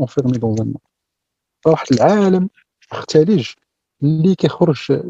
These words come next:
كيخرج هكذا كتابة شعرا. الشعر كذلك راه فيه واحد الجزء من، من الهندسة، الهندسة المعمارية. كان واحد، يعني،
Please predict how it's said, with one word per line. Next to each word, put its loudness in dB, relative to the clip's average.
كيخرج -2
هكذا -2
كتابة -2
شعرا. -4
الشعر 2
كذلك 2
راه 2
فيه -4
واحد -4
الجزء 0
من، 4
من 4
الهندسة، 2
الهندسة 2
المعمارية. 2
كان 4
واحد، 2
يعني، 2